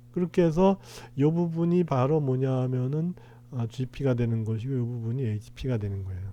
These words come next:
음, 이렇게 되면은 그러면 지티는 어떻게 되느냐? 어, 지티는 그냥 이거죠, 이거.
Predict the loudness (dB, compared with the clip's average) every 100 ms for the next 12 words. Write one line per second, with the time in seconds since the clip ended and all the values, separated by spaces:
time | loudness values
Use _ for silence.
0 | -14 -20 -20 -20 -20 -18 -18 -18 -12 -4
1 | 4 6 8 8 6 4 2 -10 -20 -20
2 | -6 4 6 6 6 4 6 6 10 10
3 | 8 4 6 6 6 6 4 2 -4 -20
4 | -20 -20 -20 -20 -10 -2 -2 -2 -10 -12
5 | 2 2 4 6 8 8 6 6 8 8
6 | 8 6 6 4 6 6 4 2 2 2